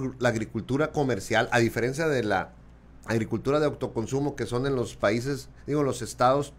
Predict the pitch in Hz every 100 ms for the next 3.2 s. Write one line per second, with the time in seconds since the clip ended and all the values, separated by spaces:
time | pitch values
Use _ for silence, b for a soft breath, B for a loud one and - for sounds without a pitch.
0 | - - - - - 98 110 117 123 127
1 | 107 104 107 113 107 92 - b b b
2 | b - 92 117 113 123 110 - 120 127
3 | 135